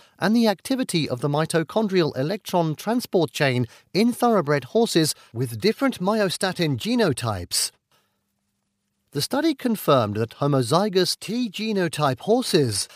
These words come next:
had greater mitochondrial content than homozygous C genotype horses. The study also confirmed that the homozygous T genotype horses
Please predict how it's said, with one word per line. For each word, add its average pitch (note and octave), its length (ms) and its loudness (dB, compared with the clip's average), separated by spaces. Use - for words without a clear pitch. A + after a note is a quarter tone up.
had D#3+ 180 -2
greater A#3+ 360 0
mitochondrial F#3+ 840 2
content G#3 500 0
than E3 120 -4
homozygous G3 880 2
C A#3 480 -6
genotype C3 680 0
horses. D3 640 0
The G#2+ 100 -6
study B2+ 380 0
also G3+ 400 2
confirmed F3+ 640 2
that D#3 140 0
the D3+ 80 -2
homozygous G3 800 0
T A#3 320 -6
genotype F3 680 -2
horses F3 640 0